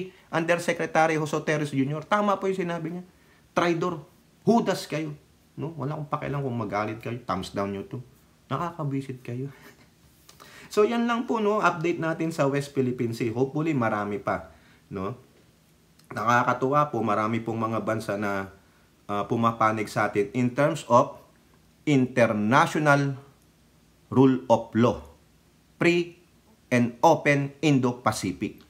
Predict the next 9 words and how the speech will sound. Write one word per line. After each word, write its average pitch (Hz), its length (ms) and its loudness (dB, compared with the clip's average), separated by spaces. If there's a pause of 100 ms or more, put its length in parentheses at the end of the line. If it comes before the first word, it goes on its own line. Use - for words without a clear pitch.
(320)
Oh, 113 160 2
meron 147 240 0
pang - 160 0
isa - 240 -2
dyan. 175 320 -4 (400)
Nagbigay 127 400 2
ng 127 160 -2
support. 127 400 -4
Sino? 131 400 -2